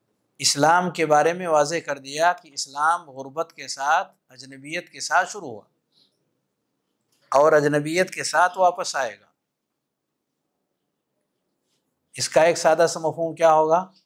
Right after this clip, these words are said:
यानी जब इस्लाम आया तो उसे लोग नहीं जानते थे,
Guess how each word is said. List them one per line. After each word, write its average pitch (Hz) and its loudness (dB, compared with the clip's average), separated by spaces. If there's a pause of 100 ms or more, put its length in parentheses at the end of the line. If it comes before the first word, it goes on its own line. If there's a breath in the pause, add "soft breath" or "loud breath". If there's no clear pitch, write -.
(3250)
यानी 139 2
जब 151 6
इस्लाम 151 0
आया 135 2 (1040)
तो 151 -10
उसे 143 -2
लोग 185 4
नहीं 180 0
जानते 156 -2
थे, - -20